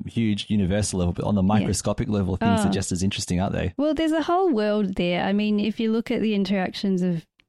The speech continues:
Speaker 2: molecules together, and, and it's, it's a whole system on its own. I mean, the biochemistry system is just amazing. When you affect one, one molecule, it'll affect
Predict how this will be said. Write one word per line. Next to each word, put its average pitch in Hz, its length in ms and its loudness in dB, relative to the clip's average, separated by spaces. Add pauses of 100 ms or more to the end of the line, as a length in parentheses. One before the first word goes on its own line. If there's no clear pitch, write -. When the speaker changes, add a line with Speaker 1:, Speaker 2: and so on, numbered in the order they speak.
(140)
Speaker 2:
molecules 190 680 0
together, 180 680 0
and, 175 280 0
and - 80 -2 (100)
it's, 247 260 -2
it's 233 160 -6
a 254 120 0
whole 269 180 2
system 196 420 -2
on 175 140 -2
its - 140 -4
own. 196 280 0
I 185 80 0
mean, 190 280 0 (100)
the 190 100 0
biochemistry 196 800 0
system 185 520 -2
is 170 100 -2
just 180 220 -4
amazing. 185 680 0
When 208 280 2
you 202 120 2
affect 196 400 -4
one, 190 460 0
one 190 480 0 (220)
molecule, 190 720 0
it'll 190 280 0
affect 185 360 -4